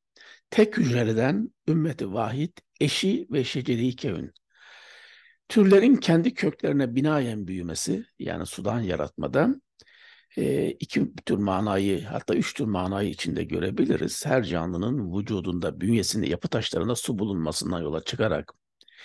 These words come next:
e, biyolojinin, e, ilk yaşamın tek hücreler olarak suda başlamasından yürüyen bir tekamül zincirine giden anlatımları ya da memeliler dahil onların üstündeki birçok türde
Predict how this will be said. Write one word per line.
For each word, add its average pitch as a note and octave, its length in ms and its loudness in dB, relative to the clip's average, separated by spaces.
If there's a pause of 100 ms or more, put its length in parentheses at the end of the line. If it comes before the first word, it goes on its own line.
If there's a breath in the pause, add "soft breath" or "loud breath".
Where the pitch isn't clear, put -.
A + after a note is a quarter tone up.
(480 loud breath)
e, B2+ 260 2
biyolojinin, C#3+ 720 8
e, D#3 500 0
ilk - 260 -6
yaşamın C#3 880 0
tek - 200 -4
hücreler B2 560 2 (160)
olarak - 520 -6
suda D3+ 420 2
başlamasından F2+ 920 0 (100)
yürüyen A#2 640 6
bir G#2+ 60 4
tekamül A#2 560 2
zincirine G#2 640 0 (280 loud breath)
giden G#2 380 -2
anlatımları - 680 -2 (680 loud breath)
ya D3+ 200 6
da C3 240 6
memeliler C3 680 6
dahil G2+ 320 0
onların C#3 340 0
üstündeki A#2+ 480 -8
birçok - 440 -2
türde C#3 480 2